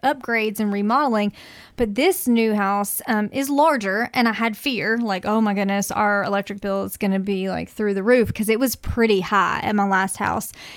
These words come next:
And what I have been pleasantly surprised with is having more energy efficient windows and insulation and shades. My electric bill is actually less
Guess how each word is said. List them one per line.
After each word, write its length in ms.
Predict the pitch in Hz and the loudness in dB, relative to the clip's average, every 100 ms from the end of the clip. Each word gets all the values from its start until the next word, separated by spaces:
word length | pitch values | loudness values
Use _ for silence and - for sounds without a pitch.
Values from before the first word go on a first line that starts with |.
| - | -8
And 220 | - 226 226 | 0 4 4
what 100 | 214 | 4
I 120 | 214 | 4
have 280 | 220 208 202 | 2 0 -2
been 220 | 208 208 | -2 -2
pleasantly 640 | 240 233 233 220 214 202 | -2 -2 -2 -2 -4 -4
surprised 680 | 214 220 - 359 403 381 240 | -6 -6 -6 -4 -4 -4 -2
with 400 | 208 196 196 202 | 0 2 0 -2
is 460 | - 220 214 208 - | -2 0 0 -2 -6
having 640 | - - 226 226 220 214 208 | -8 -2 0 0 0 0 -2
more 480 | - 214 208 214 214 | 0 2 2 0 0
energy 360 | 220 214 208 208 | 0 0 0 0
efficient 580 | 202 208 - 185 - - - - - | 0 -4 -2 -4 -6 -12 -20 -16 -4
windows 920 | 208 254 311 277 269 262 254 254 240 | 2 4 6 6 6 6 4 2 0
and 160 | 214 208 | -2 0
insulation 920 | 214 202 214 226 254 247 254 240 226 | 0 0 0 2 2 2 2 4 4
and 420 | - 208 202 202 | 2 -2 -2 -4
shades. 840 | - - 302 320 214 208 208 202 - - - _ - | -6 -4 -2 0 0 0 -2 -6 -8 -16 -20 _ -2
My 360 | 208 208 233 349 | 2 2 2 0
electric 500 | 269 262 - 240 208 | 0 -2 -2 -4 -2
bill 280 | 214 214 | -2 -2
is 260 | - 214 - | -2 -6 -6
actually 480 | - 247 - 220 214 | -10 -6 -2 -2 -2
less 800 | - 208 214 233 196 202 - - | -6 -4 0 2 2 -2 -6 -8